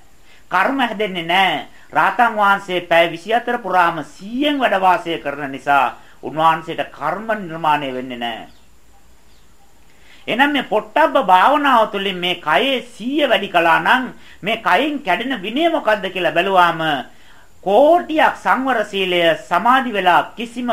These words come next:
විනයක් කැඩෙන්නේ නැහැ. කය කෙරෙහි සිහිය පවත්වන ඇති මේ විනය ආරක්ෂා කරන්න.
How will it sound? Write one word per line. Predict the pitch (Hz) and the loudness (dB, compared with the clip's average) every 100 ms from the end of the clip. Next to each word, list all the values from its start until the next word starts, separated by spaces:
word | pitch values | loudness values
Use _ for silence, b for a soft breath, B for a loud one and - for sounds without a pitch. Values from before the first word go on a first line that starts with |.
| 185 | -4
විනයක් | 170 220 247 226 | -6 -4 -2 -2
කැඩෙන්නේ | 170 170 170 151 | -4 -4 -6 -6
නැහැ. | 156 151 - b b b | -4 -4 -8 b b b
කය | 147 180 220 | -2 -2 -2
කෙරෙහි | 214 190 175 | -6 -6 -6
සිහිය | 170 - 233 262 | -10 -12 -6 -4
පවත්වන | 220 175 175 170 160 - - | 0 -2 -2 -6 -6 -8 -14
ඇති | - 139 202 196 | -10 -10 -8 -8
මේ | 160 147 | -8 -8
විනය | 151 160 | -8 -6
ආරක්ෂා | 127 156 185 170 151 131 | -2 0 0 -2 -4 -4
කරන්න. | 127 113 98 | -2 -6 -6